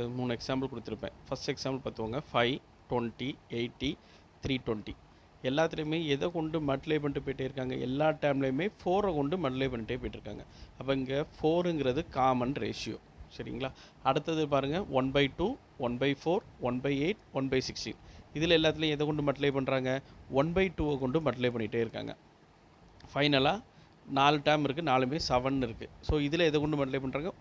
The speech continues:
ஒன்னை கொண்டு multiply பண்ணிட்டு இருக்காங்க. சரியா? So அங்க வந்து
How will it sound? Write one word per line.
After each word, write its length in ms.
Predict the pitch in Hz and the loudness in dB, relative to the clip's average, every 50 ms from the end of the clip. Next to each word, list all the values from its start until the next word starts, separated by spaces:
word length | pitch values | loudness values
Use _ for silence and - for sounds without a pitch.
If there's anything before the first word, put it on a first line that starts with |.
| 156 147 | -2 0
ஒன்னை 180 | 160 175 170 131 127 | 0 0 0 0 0
கொண்டு 180 | 117 120 156 151 | 0 0 0 -2
multiply 240 | 123 - 170 131 123 120 | -2 -2 -2 -4 -2 -2
பண்ணிட்டு 220 | 110 107 - 120 | -4 -4 -6 -8
இருக்காங்க. 280 | - - 110 113 113 - - - - - | -10 -10 -10 -10 -12 -12 -16 -16 -14 -12
சரியா? 260 | - - 127 131 139 - - - - - - - - - - - - - - - | -10 -8 -6 -6 -8 -8 -12 -20 -20 -20 -20 -20 -20 -20 -20 -20 -18 -16 -8 -4
So 140 | 139 131 127 127 127 - - 131 | 0 0 0 0 0 -2 -2 -2
அங்க 220 | 131 139 143 156 147 147 | 0 0 2 2 2 2
வந்து 200 | 143 143 170 | 2 0 -2